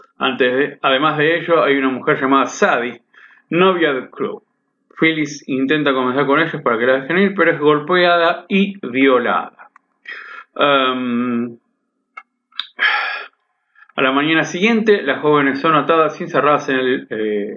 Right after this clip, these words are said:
maletero, en el baúl del auto, eh, de los delincuentes, quienes planean huir del estado. El vehículo se descompone frente a la casa de Mary, mientras dos policías conversan con los padres por su desaparición. Los delincuentes sacan a las jóvenes del auto y las llevan a un bosque donde son obligadas a besarse entre ellas.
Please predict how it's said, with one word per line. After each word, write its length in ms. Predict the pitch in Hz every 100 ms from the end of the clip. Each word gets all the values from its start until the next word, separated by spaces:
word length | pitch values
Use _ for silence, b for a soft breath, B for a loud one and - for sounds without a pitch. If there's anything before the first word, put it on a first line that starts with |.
| 110
maletero, 560 | 110 110 151 175 123
en 80 | 117
el 80 | 110
baúl 280 | 120 151 143
del 120 | 139
auto, 440 | 165 147 165 165 B B B B _
eh, 200 | 147 139
de 100 | 156
los 160 | 156 139
delincuentes, 460 | 131 120 95 95
quienes 260 | - 160 147
planean 580 | 139 143 156 151 147 -
huir 320 | 143 123 127
del 180 | 123 107
estado. 260 | 107 95 104
El 80 | 104
vehículo 340 | 131 135 135
se 120 | 135
descompone 500 | 123 135 139 151 170
frente 240 | 151 147 139
a 40 |
la 120 | 131
casa 220 | 147 143 147
de 100 | 170
Mary, 280 | 147 117 117
mientras 280 | 117 120
dos 140 | 143 156
policías 380 | 151 135 151 165
conversan 420 | 131 139 139 139
con 120 | 131
los 120 | 123
padres 400 | - 139 143 139 135 _
por 220 | 123 156
su 160 | 143 127
desaparición. 580 | 113 107 95 95 - _ _ B B B B B -
Los 120 | 131
delincuentes 480 | 135 147 170 160 151
sacan 240 | 160 156
a 60 | 143
las 120 | 135
jóvenes 300 | 156 151 139
del 400 | 131 131 131 -
auto 560 | - 175 175 180 180 180
y 100 | 151
las 200 | 139 -
llevan 160 | 165 156
a 60 |
un 100 | 143
bosque 300 | 170 175 151
donde 240 | 139 135 135
son 200 | 165 160
obligadas 460 | 143 139 151 151 123
a 60 |
besarse 400 | 117 107 135 135
entre 280 | 117 107 95
ellas. 200 | 92 -